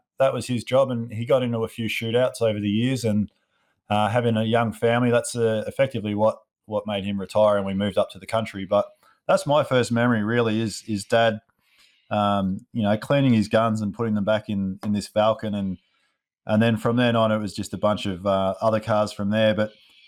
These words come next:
never really had anything too exciting until, uh, he, he found his dream and he bought a nineteen fifty-nine Ford Custom Line. So he bought that at an auction from Shannon's Classic Cars, and once he purchased that, that was it. We were at,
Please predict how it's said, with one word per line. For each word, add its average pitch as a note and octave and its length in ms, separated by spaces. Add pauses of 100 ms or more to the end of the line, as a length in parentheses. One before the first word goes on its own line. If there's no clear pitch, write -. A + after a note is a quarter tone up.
(120)
never F#3 240
really D#3+ 180
had C3+ 140
anything A#2+ 400 (200)
too C#3+ 200
exciting B2 540
until, A2 500
uh, G#2+ 300 (400)
he, G#2+ 560
he A2 120
found A#2 360
his G2+ 120
dream A2+ 380
and G#2 240
he G#2 140
bought A2 200
a G#2+ 60
nineteen A2 320
fifty-nine G#2 760 (300)
Ford A2+ 320
Custom A#2 400
Line. F#2+ 300
So G#2+ 360 (440)
he A#2 80
bought C3 200
that A#2+ 180
at A2 60
an G#2 180
auction C#3 380
from A2 140
Shannon's A2 380
Classic G#2 340
Cars, A#2 380
and G#2 280 (420)
once C3 240
he B2 80
purchased - 420
that, A#2+ 340
that A#2+ 140
was G#2 160
it. A#2+ 140
We A2 100
were A2 140
at, G2+ 140